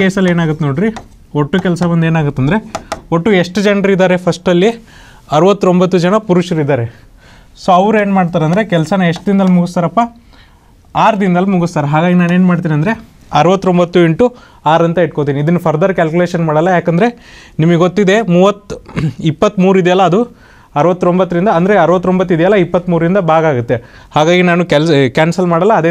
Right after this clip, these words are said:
ಥರನಾಗಿ ಇಟ್ಕೋತೀನಿ. So ಸೆಕೆಂಡ್ ಕೇಸಲ್ಲಿ ಏನಾಗುತ್ತಾರೆ ಅಂದರೆ, ಸೆಕೆಂಡ್ ಕೇಸಲ್ಲಿ ಏನಾಗುತ್ತೆ ನೋಡ್ರಿ, ನಮಗೆ ಒಟ್ಟು ಜನರು ಗೊತ್ತಿದ್ದಾರೆ ಎಷ್ಟು,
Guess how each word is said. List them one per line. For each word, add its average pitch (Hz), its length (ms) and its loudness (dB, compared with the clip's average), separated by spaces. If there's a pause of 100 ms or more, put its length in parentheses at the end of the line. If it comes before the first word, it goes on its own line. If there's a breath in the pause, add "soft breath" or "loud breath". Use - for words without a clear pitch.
ಥರನಾಗಿ 160 300 -2
ಇಟ್ಕೋತೀನಿ. 123 340 -2 (420 loud breath)
So 202 180 2
ಸೆಕೆಂಡ್ 208 300 2
ಕೇಸಲ್ಲಿ 208 340 2
ಏನಾಗುತ್ತಾರೆ 151 460 2
ಅಂದರೆ, 139 180 2 (2250 soft breath)
ಸೆಕೆಂಡ್ 202 280 0
ಕೇಸಲ್ಲಿ 196 300 0
ಏನಾಗುತ್ತೆ 170 320 -2
ನೋಡ್ರಿ, 147 220 0 (1400 loud breath)
ನಮಗೆ 175 260 2
ಒಟ್ಟು 165 240 0
ಜನರು 196 300 0
ಗೊತ್ತಿದ್ದಾರೆ 170 400 0
ಎಷ್ಟು, 208 140 -2